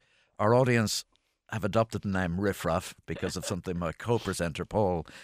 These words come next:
said about them, and they are going to revolt. They could put us on trial. They could have a parade through town. We have gardening bingo, whatever that is, we don't know yet.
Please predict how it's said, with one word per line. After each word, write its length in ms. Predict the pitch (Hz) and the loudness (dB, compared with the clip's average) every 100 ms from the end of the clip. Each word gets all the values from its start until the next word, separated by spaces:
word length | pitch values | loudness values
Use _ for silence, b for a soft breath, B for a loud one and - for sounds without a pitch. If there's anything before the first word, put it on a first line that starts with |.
| B B | B B
said 300 | 101 - 87 | -6 -4 -2
about 260 | 90 90 85 | -2 -4 -4
them, 180 | 87 90 | -6 -6
and 140 | 117 101 | -6 -2
they 180 | 123 127 | 0 2
are 140 | 117 | 2
going 160 | 107 104 | 0 -4
to 100 | 90 | -6
revolt. 500 | 95 107 101 - - - | -4 0 -2 -2 -8 -6
They 100 | 101 | -4
could 200 | 98 - | -6 -6
put 140 | 90 | -6
us 140 | 92 | -4
on 140 | 92 82 | -4 -4
trial. 400 | - 139 143 127 | 2 4 6 4
They 120 | 101 | 2
could 140 | 82 | -2
have 140 | 82 76 | -8 -8
a 20 | |
parade 300 | - 90 80 | -6 -4 -4
through 140 | - 78 | -6 -6
town. 340 | 104 120 120 B B B - | -4 -4 -4 B B B -10
We 240 | 113 127 | -4 -4
have 600 | 107 123 127 120 101 - - | -2 2 4 2 0 -10 -4
gardening 360 | 110 101 107 80 | 0 0 -2 0
bingo, 380 | 113 110 117 - - | 0 2 0 -2 -6
whatever 380 | 90 92 82 | -4 -4 -4
that 180 | 80 85 | -4 -2
is, 240 | 98 117 - | -2 -4 -6
we 100 | 82 | -6
don't 200 | 87 - | -6 -4
know 160 | 82 | -4
yet. 340 | 82 98 139 | -2 -2 -4